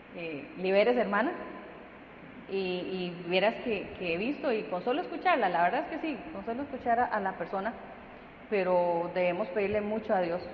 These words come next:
eso que dice Chir también, de, de, si somos personas que decimos amar a Dios y que profesamos, eh, que, que Dios es, es, es mi, mi rey, que Dios es mi guía, y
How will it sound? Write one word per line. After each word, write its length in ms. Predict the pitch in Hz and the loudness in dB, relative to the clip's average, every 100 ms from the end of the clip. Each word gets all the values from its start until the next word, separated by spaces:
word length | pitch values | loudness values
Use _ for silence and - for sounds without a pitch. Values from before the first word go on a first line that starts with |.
| - | -10
eso 160 | 175 196 | -8 -8
que 120 | 185 | -8
dice 120 | 190 185 | -8 -8
Chir 160 | - 175 | -8 -8
también, 340 | 185 165 165 190 - - - | -6 -4 -4 -6 -10 -14 -10
de, 240 | 160 151 143 160 | -6 -6 -8 -10
de, 360 | 170 151 151 147 - - - - - - | -8 -6 -6 -8 -12 -16 -18 -18 -18 -10
si 80 | 175 | -6
somos 240 | 185 202 | -2 -2
personas 580 | 220 208 - 226 208 180 - - - - | 0 -2 2 2 2 -2 -4 -14 -14 -6
que 300 | 180 170 165 | -4 -2 -4
decimos 560 | 170 170 233 220 190 - - | -6 -4 -4 -2 -4 -6 -10
amar 340 | 165 165 175 214 | -8 -2 2 4
a 80 | |
Dios 260 | 208 208 202 202 - - - - - - - | 4 2 -2 -6 -12 -14 -14 -16 -16 -16 -8
y 100 | 196 | -8
que 180 | 185 196 | 0 0
profesamos, 880 | 196 190 185 180 196 202 220 185 175 - - - - - | 2 0 0 2 4 6 4 0 -4 -8 -12 -14 -14 -10
eh, 480 | 170 165 160 151 151 - - - - - - | -6 -4 -2 -4 -8 -12 -16 -18 -18 -18 -8
que, 420 | 180 165 147 123 - | -2 -2 -2 -6 -4
que 120 | 175 | -2
Dios 200 | 170 180 | 0 -2
es, 120 | 220 - - | -4 -6 -8
es, 180 | 175 196 185 - - - | -4 -4 -6 -14 -12 -8
es 200 | 175 - | -8 -6
mi, 540 | 180 214 247 247 233 - - - | 0 4 4 4 -2 -8 -12 -8
mi 200 | 190 190 | -4 -4
rey, 400 | 180 202 208 208 | 0 2 2 0
que 120 | - 175 | -2 -2
Dios 180 | 175 180 | -2 -4
es 160 | 202 | -6
mi 140 | 185 196 | -4 -2
guía, 480 | 190 208 202 175 | -2 2 4 4
y 80 | 165 | 2